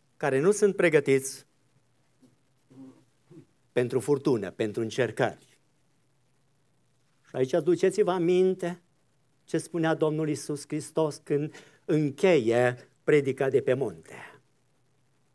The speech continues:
dând pilda cu casa zidită pe nisip. A venit ploaia,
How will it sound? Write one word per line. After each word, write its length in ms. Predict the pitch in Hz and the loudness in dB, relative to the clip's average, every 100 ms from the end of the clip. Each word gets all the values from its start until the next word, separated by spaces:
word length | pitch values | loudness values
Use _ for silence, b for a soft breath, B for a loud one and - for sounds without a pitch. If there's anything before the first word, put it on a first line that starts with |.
| _ _ _ _ _ _ | _ _ _ _ _ _
dând 340 | - 127 196 196 | -2 4 4 4
pilda 560 | 196 196 180 170 196 - _ _ _ _ _ _ | 4 6 8 4 2 -6 _ _ _ _ _ _
cu 120 | 131 | -8
casa 340 | 127 180 180 165 | -4 -4 -2 -4
zidită 640 | 127 123 156 151 143 143 _ _ _ _ _ _ _ _ _ _ _ _ _ _ _ _ _ _ _ _ | -2 -2 0 2 0 -4 _ _ _ _ _ _ _ _ _ _ _ _ _ _ _ _ _ _ _ _
pe 80 | 123 | -2
nisip. 580 | 123 117 98 - - _ _ _ _ _ _ _ _ _ _ _ _ _ _ _ _ _ _ _ _ _ | 0 -2 -6 -14 -20 _ _ _ _ _ _ _ _ _ _ _ _ _ _ _ _ _ _ _ _ _
A 140 | 147 | 4
venit 580 | 143 156 185 185 - - _ _ _ _ _ _ _ _ _ _ _ _ _ | 6 8 6 4 -4 -20 _ _ _ _ _ _ _ _ _ _ _ _ _
ploaia, 600 | 131 147 147 175 247 - | 4 8 8 6 2 -2